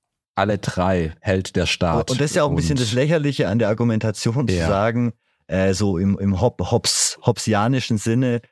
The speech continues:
Speaker 2: wir brauchen den Staat mit aller, so viel Macht wie möglich, um uns von unseren schlimmen Instinkten zu Gewalt und sowas fernzuhalten.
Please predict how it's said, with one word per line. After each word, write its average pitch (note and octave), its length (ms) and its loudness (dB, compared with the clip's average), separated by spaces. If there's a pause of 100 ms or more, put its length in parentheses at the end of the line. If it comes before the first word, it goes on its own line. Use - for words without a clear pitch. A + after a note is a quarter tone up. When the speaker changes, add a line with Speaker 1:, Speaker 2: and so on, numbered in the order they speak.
Speaker 2:
wir G2+ 120 -2
brauchen A2+ 460 0
den G#2 140 0
Staat G#2 360 0
mit F#2+ 120 0
aller, G#2 360 0
so A2 100 -2
viel B2 240 0
Macht G#2 260 -2
wie G#2 100 0
möglich, G#2 460 0
um G#2 180 0
uns G#2 240 0
von G2 180 0
unseren G2 280 0
schlimmen A2+ 340 0
Instinkten G2+ 640 -2
zu - 200 -2
Gewalt F#2 420 2
und F#2 140 -2
sowas F#2 480 0
fernzuhalten. F#2+ 760 0